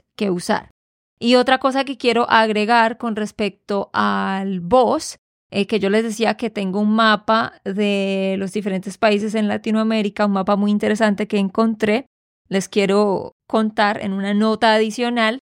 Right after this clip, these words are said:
que el vos es bien común en toda Latinoamérica. Hasta en Cuba hay partes donde se usa el vos, en Guatemala,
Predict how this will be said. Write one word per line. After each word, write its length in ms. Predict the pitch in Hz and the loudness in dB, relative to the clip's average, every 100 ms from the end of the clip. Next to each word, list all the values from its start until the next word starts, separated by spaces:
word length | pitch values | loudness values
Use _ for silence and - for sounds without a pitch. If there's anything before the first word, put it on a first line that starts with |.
| _ - | _ -2
que 420 | 262 247 302 - - | 0 2 0 -2 -2
el 180 | 208 | -2
vos 440 | 190 240 330 - - | 2 4 2 0 -6
es 240 | 220 226 202 | -4 -4 -2
bien 240 | 247 311 | -2 -2
común 460 | - 277 233 262 294 | -6 -6 -4 -4 -4
en 140 | 240 214 | -4 -2
toda 240 | 233 254 | 2 2
Latinoamérica. 760 | 277 262 220 202 277 262 214 196 | 0 -2 -4 -2 -4 -6 -6 -2
Hasta 360 | 214 208 214 | -2 -2 -2
en 120 | 196 190 | -2 -4
Cuba 500 | - 320 311 233 285 - _ | -2 -2 2 2 2 -4 _
hay 140 | 208 196 | -8 0
partes 400 | 233 214 226 233 | 2 2 -2 -4
donde 260 | 233 220 | -2 -2
se 120 | 202 | -2
usa 240 | 180 175 208 | -6 -4 -2
el 100 | 202 | -2
vos, 540 | 190 196 233 277 - _ _ _ _ | -2 -2 -2 -6 -16 _ _ _ _
en 200 | 202 196 | -6 -2
Guatemala, 920 | 196 190 196 185 220 233 226 233 294 | 0 -2 -2 0 2 2 2 -2 -4